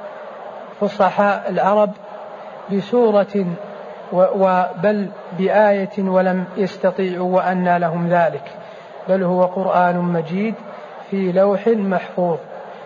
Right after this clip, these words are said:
وهو اللوح المحفوظ الذي كتب الله فيه مقادير كل شيء. جاء عن النبي عليه الصلاة والسلام أنه خلق من درة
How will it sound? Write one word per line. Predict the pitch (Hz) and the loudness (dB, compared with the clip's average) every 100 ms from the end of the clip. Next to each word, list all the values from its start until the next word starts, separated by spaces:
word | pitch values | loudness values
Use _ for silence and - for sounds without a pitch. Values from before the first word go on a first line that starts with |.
| - | -12
وهو | - 156 185 | -4 2 4
اللوح | 185 196 208 185 - - - - - - - - - - 180 | 4 4 4 0 -8 -14 -14 -14 -14 -14 -16 -16 -16 -6 -2
المحفوظ | 180 180 - - 220 190 - | 0 0 0 2 2 2 0
الذي | 190 185 185 185 | 0 0 0 0
كتب | 185 208 208 196 | 0 0 2 2
الله | 190 196 185 180 | 4 4 4 0
فيه | 170 180 180 | -2 -2 -2
مقادير | 180 175 180 180 180 185 185 208 - - - - - - | -2 0 2 2 0 0 2 2 -2 -14 -16 -16 -16 -6
كل | 185 175 165 | -2 -2 -2
شيء. | - 196 160 - - - - - - - - - - - - | 0 0 0 -12 -16 -16 -16 -16 -16 -16 -16 -16 -16 -10 2
جاء | 254 208 190 196 - 180 | 4 6 4 2 -2 -2
عن | 180 196 | 0 2
النبي | 190 185 180 | 2 2 2
عليه | 180 185 | 2 2
الصلاة | 175 - 180 | 0 0 0
والسلام | 185 175 - 175 190 185 185 - - - - - - | 0 -6 -2 2 4 4 0 -8 -14 -16 -16 -16 -8
أنه | 190 190 185 180 180 | -2 0 0 0 0
خلق | 208 196 196 | 0 2 2
من | 190 185 185 | 2 0 -2
درة | 180 202 190 185 202 190 | -2 2 2 2 2 -2